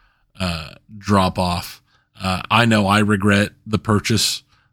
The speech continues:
of Diablo, and I've not played it since, like, June, and I, I, I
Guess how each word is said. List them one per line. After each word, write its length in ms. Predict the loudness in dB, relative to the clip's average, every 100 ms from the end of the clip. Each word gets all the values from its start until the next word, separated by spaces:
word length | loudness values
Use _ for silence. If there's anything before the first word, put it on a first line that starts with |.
| _
of 240 | -2 0
Diablo, 400 | 2 2 2 2 2
and 180 | 2
I've 180 | 2 2
not 180 | 0 -2
played 240 | 0 0
it 120 | 0 0
since, 240 | -2 0
like, 160 | -2 0
June, 400 | 2 4 2 -2 _ _ _ _ -2
and 420 | 0 2 0 -6 -14 _ _
I, 140 | -2 0
I, 420 | 2 0 0 0 -2
I 160 | -2